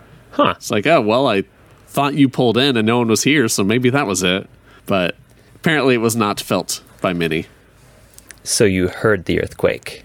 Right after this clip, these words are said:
Speaker 2: I guess so. How about you, listener? Did you feel an earthquake?
Speaker 1: Oh, dang.
Speaker 2: <laughs>
Speaker 1: The whole earth rumbled that one day.
Speaker 2: It's not called an earth rumble, Jake.
Speaker 1: You're right. It's called an earthquake.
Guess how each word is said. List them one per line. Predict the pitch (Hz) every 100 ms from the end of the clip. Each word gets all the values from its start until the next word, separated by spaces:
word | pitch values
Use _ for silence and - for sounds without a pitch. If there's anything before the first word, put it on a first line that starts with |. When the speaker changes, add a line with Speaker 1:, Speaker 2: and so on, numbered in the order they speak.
| - -
Speaker 2:
I |
guess | 190 180 -
so. | 139 127
How | 143
about | 175 151
you, | 131 151 175
listener? | 101 98 - 101 107 139
Did | 117 98
you | 98
feel | 87 110 92
an | 90
earthquake? | 87 - - 107 127 - - _ _ _ -
Speaker 1:
Oh, | 92 90 98
dang. | 101 95 80 85 - - - -
Speaker 2:
<laughs> | 123 196 - - - - -
Speaker 1:
The | 101
whole | - 127 143 -
earth | 135 -
rumbled | 120 113 101 92
that | 95 85
one | 104 110 110
day. | 104 95 87 - _ _ - - - - - - - - 151
Speaker 2:
It's | -
not | 190 196
called | 202 185
an | 160
earth | 170 -
rumble, | 151 127 123
Jake. | 120 123 117 - - - - - - -
Speaker 1:
You're | 120 123
right. | 101 101 -
It's | 104
called | - 113 113
an | -
earthquake. | 95 92 - 104 92 90 - -